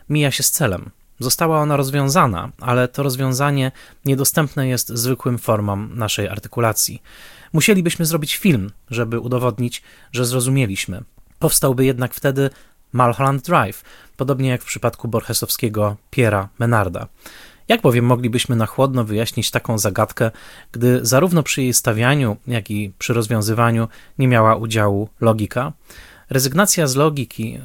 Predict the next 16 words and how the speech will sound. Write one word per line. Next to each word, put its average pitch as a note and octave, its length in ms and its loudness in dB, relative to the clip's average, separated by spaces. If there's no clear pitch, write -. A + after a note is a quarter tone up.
w - 60 -14
tej A2 240 2
rozbitej, A#2 580 0
jakby G#2+ 440 -2
zdemontowanej A#2+ 840 2
i A2 60 -8
poskładanej A#2 580 0
na G#2+ 120 0
nowo, B2+ 320 2
już D#3 160 2
bez C#3+ 200 -2
udziału B2+ 320 0
jakichkolwiek B2+ 540 -2
obiektywnych A#2 500 -4
reguł A#2 300 0
historii, C#3 720 0